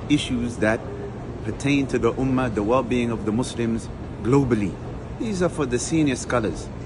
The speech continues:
The senior scholars of this ummah, alhamdulillah, that have wisdom, that have insight,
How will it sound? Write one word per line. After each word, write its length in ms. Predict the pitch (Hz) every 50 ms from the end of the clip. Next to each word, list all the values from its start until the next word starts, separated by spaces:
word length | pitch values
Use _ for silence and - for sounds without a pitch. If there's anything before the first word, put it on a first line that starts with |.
| - - - - - - - - - -
The 60 | 190
senior 360 | - - 156 156 147 139 135
scholars 400 | 131 - - 135 127 127 123 113
of 160 | 123 110 101
this 160 | 117 113 -
ummah, 300 | - - 135 139 127 117
alhamdulillah, 640 | 110 104 - - 131 127 113 113 113 113 120 127 120
that 120 | 113 110 107
have 240 | 110 107 92 90
wisdom, 400 | 107 139 131 117 - 117 107 104 92 - - - - - - - - - - - -
that 120 | - 113 117
have 160 | 113 113 120 - -
insight, 440 | 135 139 135 - - - 107 92